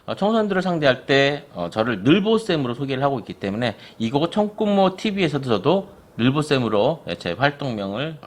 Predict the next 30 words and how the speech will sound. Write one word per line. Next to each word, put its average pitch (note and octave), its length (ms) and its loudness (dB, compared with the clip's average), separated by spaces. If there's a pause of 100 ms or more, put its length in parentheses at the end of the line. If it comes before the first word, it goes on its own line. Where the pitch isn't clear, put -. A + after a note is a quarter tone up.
(100)
사용하도록 B2 560 0
하겠습니다. A2 640 -12 (840)
유튜브를 B3+ 400 2
시작하게 A#3 400 2
된 G3+ 140 0
계기는요, D#3 720 2
청소년 B3+ 420 4
지도사가 F#3+ 340 6
뭐지? C3+ 560 -2 (800)
그런 D3 240 2
게 F3+ 80 8
뭐지? C3+ 520 2 (600)
그리고 A#2+ 540 2 (580)
청소년 B3+ 380 6
지도사가 A3 320 6
되려면 F#3+ 340 6
어떻게 G3+ 320 4
해야 G3+ 140 8
돼요? D#3+ 180 6
하고 C#3+ 300 4
하는 B2+ 180 2
많은 A2+ 400 4
질문들과 G#2 720 -2
많은 F#2+ 260 0
궁금증을 F#3+ 520 0
가지고 C3+ 180 0
있는 A2+ 140 -4
사람들이 G2 340 -6
많이 F2+ 320 -4
있습니다. E2+ 520 -8